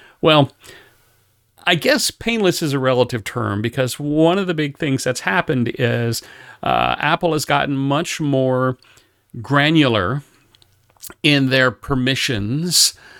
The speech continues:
and their prompts for permissions across applications and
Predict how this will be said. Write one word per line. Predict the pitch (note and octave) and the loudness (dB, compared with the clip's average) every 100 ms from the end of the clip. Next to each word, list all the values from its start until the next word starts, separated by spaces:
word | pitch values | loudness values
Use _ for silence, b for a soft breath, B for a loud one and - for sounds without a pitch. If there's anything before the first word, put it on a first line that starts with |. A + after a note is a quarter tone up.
| B B | B B
and | - C3+ C3 B2+ | 0 2 2 2
their | B2+ | 2
prompts | B2 - - C#3+ B2+ C3+ - - - | 0 -10 -2 2 2 0 -4 -2 -2
for | - C3+ B2+ B2+ B2 B2 A#2+ _ _ _ _ | -2 -2 2 2 2 -2 -4 _ _ _ _
permissions | - B2 A#2+ A2+ - A2 G#2+ C3 D3 | 0 2 4 2 0 -2 -2 -2 -2
across | C#3 - C#3 C3 - | -4 -2 0 0 0
applications | B2+ C#3+ - A#2+ A#2+ - B2+ A#2+ A#2+ | -2 -4 -2 0 0 -2 0 0 2
and | B2+ | 0